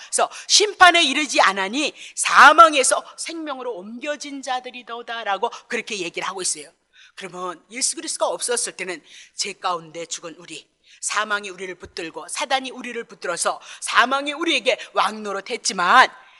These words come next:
이제는 예수 그리스도를 믿음으로 말미암아 의와 생명의 왕국 안에서 우리가 살아가고 있는 자들이다. 그렇게 얘기를 하고 있어요. 이제는 사단의 노예 아니에요. 이제는 여러분과 나는 하나님의 자녀가 되어졌도다.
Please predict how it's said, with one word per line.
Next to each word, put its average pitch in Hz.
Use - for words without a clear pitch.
이제는 330
예수 277
그리스도를 294
믿음으로 233
말미암아 190
의와 370
생명의 294
왕국 202
안에서 180
우리가 190
살아가고 269
있는 226
자들이다. 190
그렇게 220
얘기를 208
하고 202
있어요. 175
이제는 269
사단의 311
노예 220
아니에요. 190
이제는 330
여러분과 269
나는 262
하나님의 294
자녀가 220
되어졌도다. 202